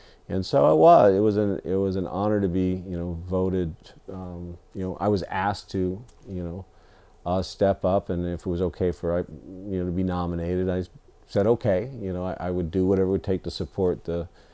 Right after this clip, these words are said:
the, uh, U S R program and system, and, and it was humbling to know that, you know, the votes went that way. Also pretty big responsibility, not,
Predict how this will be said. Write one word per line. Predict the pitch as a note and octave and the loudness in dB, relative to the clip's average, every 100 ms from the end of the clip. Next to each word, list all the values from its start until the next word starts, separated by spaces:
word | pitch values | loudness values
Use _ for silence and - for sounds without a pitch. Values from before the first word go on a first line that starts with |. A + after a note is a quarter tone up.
| - - - - | -20 -20 -20 -12
the, | - F2 E2+ | -4 -2 0
uh, | |
U | F2 G2+ | 2 2
S | - | 2
R | F#2+ | 0
program | - G2+ F2 F2+ F#2 | 2 2 2 2 -2
and | F2 | -4
system, | - G2+ F#2 - F2+ F2+ | -4 -4 -4 -6 -6 -6
and, | E2+ E2+ D2+ | -6 -8 -10
and | E2+ E2+ E2+ | -14 -10 -8
it | E2+ | -6
was | E2 - | -8 -4
humbling | G#2 F2+ F2+ F2 E2+ | -2 -2 -2 -4 -4
to | E2+ - - | -6 -6 -6
know | F2+ F2+ | -2 -2
that, | E2 E2 E2 _ - - - _ - | -2 -4 -6 _ -20 -20 -20 _ -12
you | F#2 | -10
know, | E2 | -8
the | E2 | -4
votes | F2+ F2+ - - | -2 -2 -2 -6
went | F2+ D2+ | -4 -2
that | E2+ C#2 | -2 -2
way. | D#2+ F#2+ E2 - - - - | -2 0 0 -4 -16 -4 6
Also | C3 - | 6 6
pretty | G2+ A#2 G#2 | 4 4 4
big | G2 F#2 | 4 4
responsibility, | F2+ - F2+ F2 F#2 E2 F2 F2 D#2+ D#2+ | 0 -2 -4 -4 -6 -4 -2 -2 -4 -6
not, | D#2+ G2+ | -6 -6